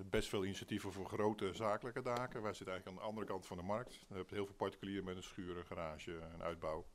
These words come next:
waar je ook prima een groen dak op kan leggen. En dat helpt ook. En misschien is, zeg maar, de kost per euro opgevangen liter water wel lager.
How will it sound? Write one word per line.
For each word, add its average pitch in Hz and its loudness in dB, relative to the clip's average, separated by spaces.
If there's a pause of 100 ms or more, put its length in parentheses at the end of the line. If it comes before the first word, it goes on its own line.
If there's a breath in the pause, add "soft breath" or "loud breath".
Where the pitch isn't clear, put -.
(500 soft breath)
waar 110 2
je - 4
ook - -8
prima 110 2
een 120 0
groen 123 -4
dak 117 2
op 107 -4
kan 101 0
leggen. 90 0
En 110 -2
dat 101 2
helpt - 2
ook. 120 4
En 107 -10
misschien 101 -6
is, - -10
zeg - -6
maar, 98 -2
de 107 -8
kost - 2
per 101 4
euro 101 6
opgevangen 95 4
liter 98 2
water 90 8
wel 85 6
lager. 90 6